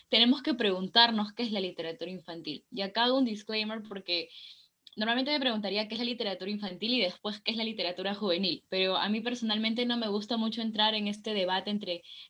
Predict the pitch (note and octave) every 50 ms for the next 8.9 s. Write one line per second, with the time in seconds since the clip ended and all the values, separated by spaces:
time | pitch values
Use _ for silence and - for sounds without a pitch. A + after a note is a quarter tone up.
0 | _ - G#3+ G#3+ G#3+ A3 A3+ A#3+ A#3+ A3+ G3+ G3+ G3+ G3+ G#3+ A3 A3+ - A#3+ A3
1 | G3+ G#3+ B3 D4+ - - G#3 G3+ G#3 G#3 G#3+ A3 G#3 A3 A3+ G#3+ G#3 F#3+ F#3+ G#3+
2 | A3+ A3 G3+ F3+ F3+ G3+ G3+ G3 G3 - G3 F3+ F#3+ G3+ G3+ G3+ G3 - - D#3+
3 | E3+ D#3 F3 D3+ - - _ _ _ - - - - - - - _ - A#3+ A3+
4 | G#3+ G3+ - _ - G3+ G#3 G#3 G3+ G#3+ A3+ A#3+ B3+ C4 C4+ C#4+ C4+ C4+ D4+ D#4
5 | C#4+ C4+ A3+ A3 A3+ - B3+ B3 B3 B3 - G3 F#3+ G3 G#3 G#3+ A3+ A3 G#3 A3
6 | F3+ F3+ F3+ - F#3 G3+ G#3+ G#3 G#3+ F#3+ F#3 - G#3 A3+ B3 A#3+ A3 G3 G3 G3
7 | G3+ G#3 G#3 G#3+ G#3 G3+ F#3+ F#3 - - - A#3 A3+ - B3+ A#3+ A#3 G#3 A#3 G#3
8 | G3+ - A#3 A#3 A#3 A#3 A3 F#3 E3+ E3+ E3 - G#3 E3+ C3+ - - -